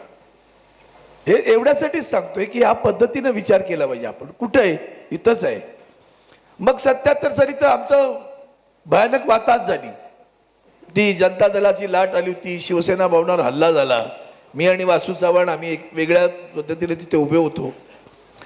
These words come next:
तेव्हाही विचारलं, "कुठं आहे?" "इथंच आहे." तुम्हाला मला मथळा फार आवडलाय, तो तुमच्या लक्षात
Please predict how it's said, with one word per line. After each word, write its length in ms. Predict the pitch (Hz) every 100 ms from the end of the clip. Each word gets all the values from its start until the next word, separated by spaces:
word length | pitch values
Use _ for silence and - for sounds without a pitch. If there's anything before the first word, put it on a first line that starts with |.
| - - -
तेव्हाही 300 | 240 247 320
विचारलं, 420 | 311 302 285 262 240
"कुठं 300 | - 214 262
आहे?" 160 | 226 180 -
"इथंच 360 | 165 202 220
आहे." 180 | 196 120 98 - - _ _ _ _ _ -
तुम्हाला 340 | 240 302 302
मला 200 | 220 233 277 226 -
मथळा 480 | 220 - 196 240 220 - -
फार 160 | 185
आवडलाय, 380 | 220 190 185 180
तो 140 | 160 175
तुमच्या 320 | 202 180 214
लक्षात 280 | 170 -